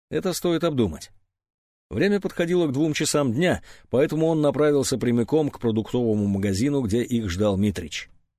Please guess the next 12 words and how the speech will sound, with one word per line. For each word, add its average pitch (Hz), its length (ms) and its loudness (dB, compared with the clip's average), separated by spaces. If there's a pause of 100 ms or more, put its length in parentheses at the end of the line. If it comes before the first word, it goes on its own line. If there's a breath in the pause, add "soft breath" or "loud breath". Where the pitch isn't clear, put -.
(420)
Дойдя 139 320 2
до 214 100 4
магазина, 180 540 4
он 160 140 2
увидел, 160 340 2
как 147 140 0
с - 60 -6
противоположной 139 800 2
стороны 131 520 0
появился 117 640 0
старлей 123 480 0
Якубенко. 107 760 -2